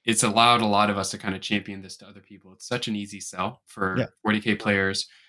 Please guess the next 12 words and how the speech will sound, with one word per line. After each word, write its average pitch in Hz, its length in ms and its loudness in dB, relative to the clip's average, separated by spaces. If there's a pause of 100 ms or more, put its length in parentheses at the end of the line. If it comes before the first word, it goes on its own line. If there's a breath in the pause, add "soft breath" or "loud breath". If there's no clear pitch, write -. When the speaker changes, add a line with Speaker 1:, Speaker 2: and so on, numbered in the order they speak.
(120)
Speaker 1:
and 107 260 2
for 110 120 -2
people 117 320 -8
who 110 540 2
are 101 280 2
just 98 360 -4 (400)
agnostic 107 560 0
to 95 460 -2
tabletop 101 400 -8
wargaming 98 500 -6
itself. 90 340 -6
Speaker 2:
Yeah. 123 80 -4